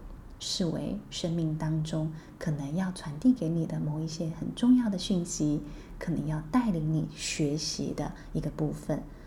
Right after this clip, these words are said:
那我相信你就能够好好的跟这个所谓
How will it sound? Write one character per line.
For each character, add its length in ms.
那 140
我 80
相 240
信 280
你 100
就 140
能 240
够 280
好 300
好 240
的 240
跟 300
这 120
个 140
所 220
谓 160